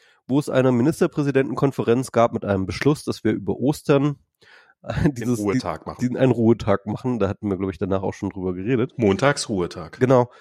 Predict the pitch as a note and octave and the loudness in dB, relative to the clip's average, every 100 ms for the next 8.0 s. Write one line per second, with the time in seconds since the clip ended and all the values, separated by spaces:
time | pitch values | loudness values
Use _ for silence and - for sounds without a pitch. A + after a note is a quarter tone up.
0 | _ _ A#2 - C3+ B2+ A#2+ A#2+ A#2 - | _ _ -4 0 0 2 2 2 -2 -6
1 | _ D#3+ D#3+ A3 E4+ - _ _ _ _ | _ 0 2 0 -2 -12 _ _ _ _
2 | _ _ _ _ _ _ _ _ _ _ | _ _ _ _ _ _ _ _ _ _
3 | _ B2 D3+ E3 D#3 - D3+ D3+ D3+ - | _ -2 2 2 0 0 2 2 0 -6
4 | _ _ - - C3+ _ - C#3+ D#3 - | _ _ -4 0 0 _ -2 0 0 0
5 | G3+ G3+ G3+ _ _ _ _ _ _ _ | -2 -2 -4 _ _ _ _ _ _ _
6 | - B2+ C#3+ E3+ - - - - - - | -6 0 2 0 -4 -12 -16 -16 -16 -6
7 | - A3+ _ _ _ A3+ A3+ B3 C#4 D4 | -2 -2 _ _ _ -2 -2 -2 -2 -2